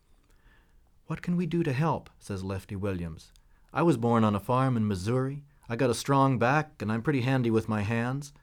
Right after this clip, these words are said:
Several others nod. "I farmed some too," says Buck Weaver. "I've hoed a few acres of cotton myself,"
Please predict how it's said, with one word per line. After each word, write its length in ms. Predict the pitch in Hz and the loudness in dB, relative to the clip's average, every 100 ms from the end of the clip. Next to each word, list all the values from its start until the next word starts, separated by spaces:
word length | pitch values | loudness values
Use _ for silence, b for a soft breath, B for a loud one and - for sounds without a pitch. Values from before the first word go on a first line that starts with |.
| b b b b b b b | b b b b b b b
Several 400 | - 135 127 120 | 0 2 4 2
others 320 | 123 113 104 | 2 2 0
nod. 460 | 113 120 117 92 87 _ _ _ - | 0 0 0 -4 -8 _ _ _ -10
"I 140 | 110 127 | -4 -4
farmed 400 | 131 123 117 110 | 0 0 0 -2
some 280 | 123 117 110 | -2 -2 -4
too," 320 | 165 156 101 | -2 -2 -2
says 220 | 104 87 | -6 -6
Buck 260 | 101 95 104 | -6 -6 -4
Weaver. 380 | 101 90 87 87 _ _ _ _ _ - | -4 -4 -10 -12 _ _ _ _ _ -14
"I've 140 | 95 92 | -12 -6
hoed 220 | 107 104 | -4 -4
a 40 | |
few 240 | - 113 110 | -4 0 2
acres 300 | 113 113 101 | 2 -2 -8
of 100 | - | -8
cotton 400 | 135 127 131 120 | -4 -2 -2 -2
myself," 520 | 113 - 139 143 | -2 -2 -4 -4